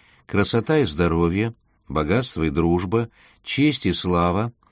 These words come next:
умение хорошо говорить и действовать, природные дарования,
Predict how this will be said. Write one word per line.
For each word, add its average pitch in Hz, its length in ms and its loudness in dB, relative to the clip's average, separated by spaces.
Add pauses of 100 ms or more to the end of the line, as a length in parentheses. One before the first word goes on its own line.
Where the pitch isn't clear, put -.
(240)
умение 95 500 2
хорошо 90 420 -2
говорить 98 440 0
и 92 60 0
действовать, 85 640 0 (460)
природные 123 480 4
дарования, 85 720 0